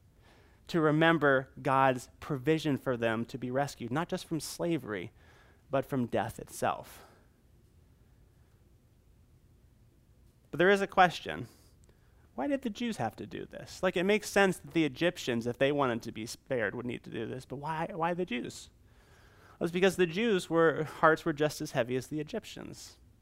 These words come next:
as are ours, that we have all sinned, we are all deserving of death. And Hebrews nine eleven tells us that without the shedding of blood, there is no forgiveness for sin.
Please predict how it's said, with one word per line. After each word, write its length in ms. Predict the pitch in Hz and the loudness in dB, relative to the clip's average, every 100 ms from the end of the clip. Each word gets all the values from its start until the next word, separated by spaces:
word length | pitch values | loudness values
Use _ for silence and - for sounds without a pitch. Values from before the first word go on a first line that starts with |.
| _ _ | _ _
as 160 | 139 139 | -2 0
are 120 | 156 | 0
ours, 600 | - 196 - - - - - - - | 0 0 0 -4 -10 -14 -18 -20 -10
that 80 | 165 | -4
we 160 | 190 | -2
have 340 | 175 170 147 139 - | 4 6 6 2 2
all 320 | 185 202 180 | 4 4 0
sinned, 360 | - 107 95 113 | -4 -6 -6 -4
we 120 | 131 | -4
are 120 | 147 | -2
all 300 | - 175 190 | 4 6 6
deserving 580 | 156 123 113 110 113 113 | 2 -2 -2 -2 -4 -8
of 200 | - - | -10 -4
death. 340 | 92 87 - - - - - | -2 -2 -4 -12 -20 -20 -6
And 120 | 143 151 | -2 2
Hebrews 340 | 180 170 156 | 4 2 2
nine 240 | 170 175 | 4 4
eleven 380 | 170 165 175 151 | 6 6 6 4
tells 340 | - 180 190 151 | 4 6 6 4
us 160 | 131 | 2
that 140 | - 151 | 2 2
without 320 | 151 165 175 | 4 2 2
the 80 | 175 | 0
shedding 320 | 165 160 175 | 2 4 4
of 120 | 165 | 2
blood, 300 | 135 127 127 | 4 4 4
there 240 | 139 165 | 4 4
is 160 | 160 156 | 2 0
no 400 | 147 135 143 156 - - | 2 4 4 2 -4 -20
forgiveness 920 | - 156 143 196 185 139 127 - - - - - | -6 -4 4 4 4 2 2 -2 -10 -14 -20 -20
for 180 | - 165 | -4 -2
sin. 480 | 165 - 233 113 117 | -2 0 2 0 -2